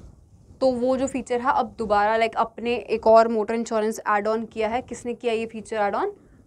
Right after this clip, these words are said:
Go Digit General लिमिटेड ने, शायद जनरल इंश्योरेंस लिमिटेड है ये, एक बार चेक कर लेंगे इसको।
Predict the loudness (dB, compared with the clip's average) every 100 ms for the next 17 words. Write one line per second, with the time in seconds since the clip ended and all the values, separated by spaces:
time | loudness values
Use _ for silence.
0 | -4 4 6 6 4 2 -2 -4 -20 -10
1 | -2 0 2 0 -4 _ -4 -4 -2 -6
2 | -8 -18 -20 _ _ _ _ _ -4 -2
3 | 2 2 0 -2 -2 0 0 0 -4 -8
4 | -8 -8 -10 -10 -14 -18 -20 -20 -20 -20
5 | -20 -20 -20 _ -18 -8 -6 -4 -4 -4
6 | -6 -6 -6 -8